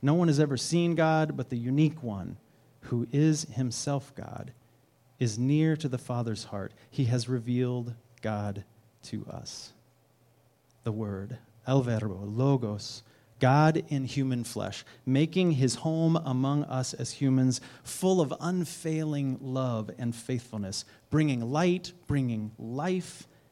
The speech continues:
making a new family, forming this family for us to be a part of. You wanna know God, you wanna know what God is like, John says, "Come meet Jesus, my friend, my Lord, Logos."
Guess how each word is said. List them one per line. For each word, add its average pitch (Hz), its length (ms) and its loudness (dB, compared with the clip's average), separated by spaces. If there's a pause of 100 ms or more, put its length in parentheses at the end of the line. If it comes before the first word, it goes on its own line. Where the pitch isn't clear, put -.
(140)
making 170 400 2
a 139 60 0
new 135 200 2
family, 196 680 0
forming 160 540 0
this 123 180 -4
family 170 420 -2
for 147 240 -6
us 143 140 -4
to 143 80 -10
be 127 100 -8
a 113 80 -6
part 147 300 -4
of. 139 260 -2 (500)
You 131 140 2
wanna 170 220 4
know 156 180 4
God, 139 540 0 (560)
you 117 80 -4
wanna 139 200 2
know 135 140 2
what 131 180 -2
God 120 200 -2
is 113 160 -4
like, 113 260 -4
John 110 300 -4
says, 107 400 -6
"Come 127 320 -4
meet 110 180 -4
Jesus, 95 560 -8 (540)
my 113 160 -4
friend, 92 440 -12 (880)
my 110 200 -2
Lord, 98 500 -4 (400)
Logos." - 760 -12